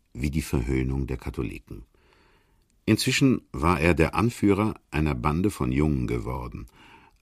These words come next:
Allen verstand er beizubringen, dass es nichts Lächerlicheres gäbe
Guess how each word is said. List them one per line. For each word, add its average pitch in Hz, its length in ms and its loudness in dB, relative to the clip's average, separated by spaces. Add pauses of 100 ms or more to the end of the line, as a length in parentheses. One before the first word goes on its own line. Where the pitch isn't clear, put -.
Allen 131 320 4
verstand 95 580 -2
er 107 100 0
beizubringen, 104 920 0 (140)
dass 101 240 -2
es 107 160 0
nichts - 340 0
Lächerlicheres - 960 -4
gäbe 76 420 4